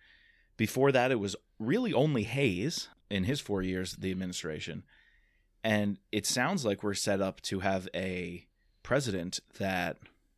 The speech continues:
do-, we don't know if he's gonna be the best thing for America. Like,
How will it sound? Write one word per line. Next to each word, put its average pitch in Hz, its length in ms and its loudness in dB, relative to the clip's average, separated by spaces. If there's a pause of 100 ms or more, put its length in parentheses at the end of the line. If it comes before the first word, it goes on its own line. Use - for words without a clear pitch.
(1400)
do-, 98 340 -2
we 101 160 2
don't 185 160 6
know 151 160 6
if 104 100 2
he's 98 140 0
gonna 107 140 4
be 101 100 4
the 98 80 0
best 101 260 0
thing 101 180 0
for 95 120 -2
America. 92 600 -4
Like, 90 320 -4